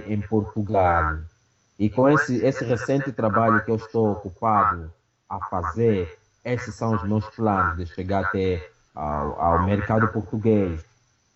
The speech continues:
Para além de Portugal e tantos outros países, países como, vamos dizer, a Zâmbia, países como Zimbábue, ah, Malawi,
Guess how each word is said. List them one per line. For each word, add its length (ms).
Para 160
além 120
de 80
Portugal 560
e 40
tantos 360
outros 240
países, 640
países 380
como, 480
vamos 360
dizer, 440
a 60
Zâmbia, 840
países 260
como 220
Zimbábue, 920
ah, 200
Malawi, 920